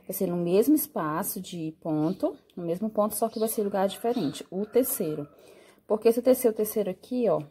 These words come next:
já vai ficar um, talvez fique um buraquinho aqui, tá vendo? Aí, eu gosto de tecer o último, né, o terceiro,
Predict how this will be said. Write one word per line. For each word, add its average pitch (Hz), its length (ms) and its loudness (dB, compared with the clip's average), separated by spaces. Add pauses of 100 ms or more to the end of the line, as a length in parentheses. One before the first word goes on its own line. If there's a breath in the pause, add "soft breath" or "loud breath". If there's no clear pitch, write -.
(240)
já 196 120 -2
vai 196 140 6
ficar - 200 -10
um, 202 140 -6 (120)
talvez 196 320 -2
fique 220 200 -10
um 202 80 -6
buraquinho 208 480 -6
aqui, - 200 -10
tá - 140 -12
vendo? 160 420 -6 (1800 loud breath)
Aí, 202 160 2
eu 208 80 6
gosto 208 260 4
de 185 80 -8
tecer 214 500 0
o - 20 2
último, 196 560 -2
né, 220 100 4
o - 40 -2
terceiro, 185 680 0